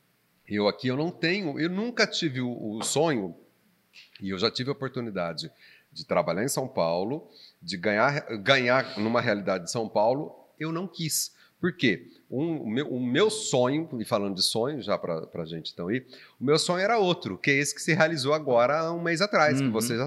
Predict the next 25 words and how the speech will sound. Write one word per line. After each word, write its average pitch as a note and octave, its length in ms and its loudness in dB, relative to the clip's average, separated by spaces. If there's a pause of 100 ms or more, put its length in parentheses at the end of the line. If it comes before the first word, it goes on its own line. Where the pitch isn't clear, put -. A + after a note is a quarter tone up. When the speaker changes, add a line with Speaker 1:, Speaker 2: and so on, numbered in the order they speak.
(140)
Speaker 1:
que A#2+ 80 -8
você A#2 280 -4
sabe. D#3+ 420 4
Speaker 2:
Sim, A2+ 160 -6
sim. C3+ 80 -10 (180)
Speaker 1:
Então G#3+ 140 6
aquele G#3+ 240 4
é - 20 4
meu G#3+ 120 2
sonho. F#3+ 220 0
E G3+ 60 0
eu A#3+ 100 0
nunca A#3+ 320 0
tive A#3 240 -2
essa G#3 140 -2
vontade G3+ 420 -4
de F3+ 100 -6
ir - 20 -4
embora F#3 260 -4
de - 60 0
Speaker 2:
E - 40 -2
tá F3 100 6
Speaker 1:
Araçatuba. F3+ 240 0
Speaker 2:
tudo A#2+ 60 0
bem. A#2+ 240 0